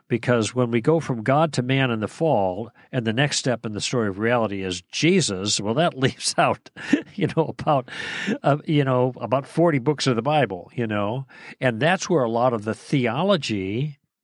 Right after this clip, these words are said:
is developed that represents the foundation of what Jesus ends up coming to do when he arrives. And in fact, we know this because the heralds of Jesus'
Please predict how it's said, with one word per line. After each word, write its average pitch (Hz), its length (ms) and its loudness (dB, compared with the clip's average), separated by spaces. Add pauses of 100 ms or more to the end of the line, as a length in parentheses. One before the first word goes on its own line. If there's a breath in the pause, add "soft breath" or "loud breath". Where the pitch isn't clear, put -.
is 123 520 4 (420)
developed 113 800 0 (420 soft breath)
that 123 480 2
represents 135 680 0
the - 140 -2
foundation 127 920 -2
of 117 300 -4
what 117 260 -2
Jesus 131 760 2
ends 131 320 -2
up 113 240 0 (120)
coming 135 400 -4
to 123 160 -4
do 147 580 2 (380 soft breath)
when 127 240 2
he 131 160 2
arrives. 147 480 0
And 123 100 -2
in 113 80 -2
fact, 117 420 0
we 127 220 2
know 165 300 2
this 120 280 -2
because 120 520 0
the 120 140 -2
heralds 120 540 0
of 104 120 -2
Jesus' 104 560 -2